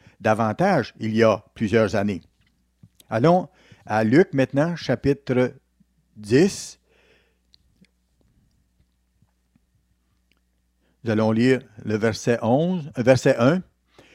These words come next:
Ça ne s'applique pas seulement aux apôtres au temps de Christ. Verset un, « Après cela, le Seigneur désigna encore soixante-dix autres disciples. » Voyez-vous,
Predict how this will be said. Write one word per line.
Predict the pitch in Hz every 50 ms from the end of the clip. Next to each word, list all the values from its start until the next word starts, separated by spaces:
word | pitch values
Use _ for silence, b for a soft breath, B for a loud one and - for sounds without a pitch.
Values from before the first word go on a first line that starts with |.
| b b
Ça | b - 123
ne | 123
s'applique | - 151 - - 160 151 _ -
pas | 196 196
seulement | 165 - 151 135 127 143 156 160 151 - _ b b b b b b b b b b b b
aux | 120 127 117 -
apôtres | 139 123 - 156 180 196 175 139 - 120 117 - -
au | 123 123
temps | 123 - 135 135
de | 123 123
Christ. | 123 - 165 233 226 147 - - 107 - - _ _ _ _ _ _ _ _ _ _ _ _ _
Verset | - 104 110 101 - 127 110
un, « | 117 156
Après | 180 135 - 127 120
cela, | - - 156 185
le | 175 139
Seigneur | - 143 127 123 135 147 127
désigna | 117 120 107 98 120 131 143 127
encore | 110 - 135 139 123
soixante-dix | - 175 165 - 196 190 185 135 110 107 127 143 123 135
autres | 139 156 170 170 - - 160 170 160 b b b b b b b b b b b b b b b _ _ _ _ _ _ _ _ _
disciples. » | 101 - - 139 139 - - 135 151 196 - - 185 196 190 - _ _ _ _ _ _ _ _ _ _ _ _ _ _ _ _ _ _ _ _ _ _ _ _ _ _ _ _ _ _ _ _ _ _ _ _ _ _ _
Voyez-vous, | - 117 120 131 139 135 165 190 196 -